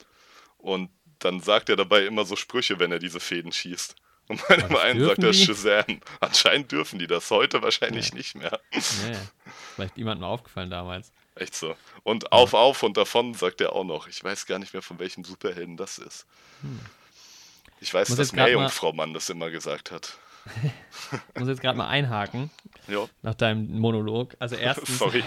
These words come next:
Speaker 2: <laughs> habe ich während, nee, ist ja, ist ja cool. Während du, äh, geredet hast, musste ich, <laughs> ich gucke hier gerade aus dem Fenster auf die Straße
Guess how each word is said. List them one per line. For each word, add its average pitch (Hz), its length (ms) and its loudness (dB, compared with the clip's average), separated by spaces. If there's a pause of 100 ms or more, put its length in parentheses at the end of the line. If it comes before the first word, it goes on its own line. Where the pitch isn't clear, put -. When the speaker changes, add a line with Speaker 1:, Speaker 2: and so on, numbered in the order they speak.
(240)
Speaker 2:
<laughs> - 260 -4
habe 123 140 2
ich 123 140 -2
während, 147 280 4
nee, 151 140 2
ist 139 80 2
ja, 135 120 4
ist 123 140 -4
ja 123 160 0
cool. 147 200 -4 (500)
Während 131 480 -2
du, 131 280 -4
äh, 123 260 0
geredet 127 360 -2
hast, 117 180 -8
musste 123 220 -6
ich, - 140 -10 (420)
<laughs> - 440 -10
ich 120 140 -10
gucke 143 160 -4
hier 131 80 -2
gerade 120 120 -2
aus 117 60 -2
dem 110 80 -6
Fenster 127 280 -6
auf 135 60 -10
die - 60 -14
Straße 110 500 -8